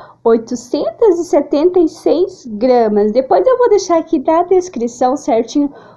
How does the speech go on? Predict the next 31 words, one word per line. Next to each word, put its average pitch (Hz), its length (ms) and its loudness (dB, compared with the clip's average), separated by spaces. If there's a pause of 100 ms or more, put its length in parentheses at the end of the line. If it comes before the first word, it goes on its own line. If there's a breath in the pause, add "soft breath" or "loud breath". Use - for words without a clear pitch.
quantos 359 380 0
eu 269 160 2
gastei 262 440 0
de 285 140 -6
cada 285 400 -2
pecinha, 277 500 -2
se 285 120 -4
acaso 254 340 -2
você 240 220 -8
tiver 233 420 -4 (460 loud breath)
interesse 339 640 0
de - 60 -20
tá 269 120 2
fazendo 262 360 0
aqui 285 320 -4 (880)
igualzinho 269 800 0
ao 269 360 2
meu. 196 460 2 (880)
Pra 214 120 -4
ter 233 140 0
como 320 380 -2
base 240 420 0
também 220 320 0
pra 233 160 -4
poder 233 300 -2
produzir 226 480 -2
o 214 40 0
seu 226 220 -2
joguinho 220 420 -2
de 214 120 -4
banheiro. 202 640 -4